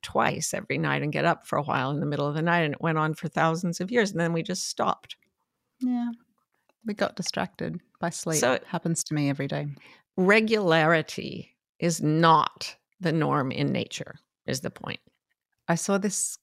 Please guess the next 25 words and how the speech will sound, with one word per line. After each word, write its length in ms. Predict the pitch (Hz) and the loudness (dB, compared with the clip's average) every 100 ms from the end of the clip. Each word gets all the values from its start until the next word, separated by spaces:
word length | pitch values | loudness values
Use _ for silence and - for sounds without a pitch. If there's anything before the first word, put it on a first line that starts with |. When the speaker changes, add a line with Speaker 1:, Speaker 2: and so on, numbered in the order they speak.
| - | 0
Speaker 2:
great 320 | 151 143 - _ _ _ - | 2 2 -2 _ _ _ -18
tweet 320 | - - 135 - | -6 -4 -2 -2
recently, 400 | 135 - 143 135 | -4 -4 -2 0
and 100 | 131 | 2
then 100 | 131 | 0
I 60 | |
couldn't 300 | 135 151 - | 0 -2 -2
find 260 | - 127 131 | -2 0 0
it 100 | 131 | 0
again 400 | 127 135 - 143 | 0 0 0 -2
to 340 | - 170 135 160 | -2 2 2 2
cite 400 | - 135 131 - | 2 4 4 0
it 120 | - | -6
properly, 400 | - - 101 147 | -8 -6 -6 -8
so 160 | - 139 | -8 -8
apologies 540 | - 151 143 139 127 | -6 -4 -2 -2 -2
for 80 | 135 | 0
that. 200 | 127 - | 0 0
But 160 | 139 - | -2 0
it 40 | |
was, 300 | 139 139 - - - - - | -2 -2 -4 -8 -20 -20 -10
someone 280 | - 156 147 | 0 4 4
was 120 | 147 | 2
saying, 560 | - 143 143 143 139 127 - - - _ _ _ - | 2 4 4 4 2 -2 -12 -20 -20 _ _ _ 2
um, 680 | 151 143 139 135 135 131 | 4 4 2 0 -2 -4